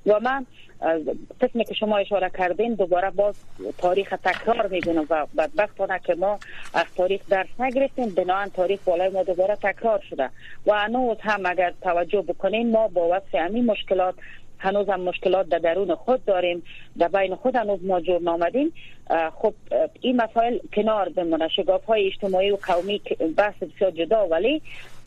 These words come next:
ما مشکلات فراتر از این مسائل داریم. اه، دنیا فعلاً، اه، طالب حمایت می‌کنه. ببینین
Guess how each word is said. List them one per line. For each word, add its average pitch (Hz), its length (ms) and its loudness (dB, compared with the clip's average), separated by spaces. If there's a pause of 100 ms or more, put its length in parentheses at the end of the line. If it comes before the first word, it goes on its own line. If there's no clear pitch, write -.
ما 254 280 4
مشکلات 220 520 -2
فراتر 185 560 0
از 208 180 0
این 180 160 0
مسائل 160 380 0
داریم. 147 380 0 (400)
اه، 165 140 2 (240)
دنیا 240 560 2
فعلاً، 214 320 0 (100)
اه، 170 100 2 (140)
طالب 190 340 2
حمایت 185 640 2
می‌کنه. 143 460 -2 (720)
ببینین 208 380 0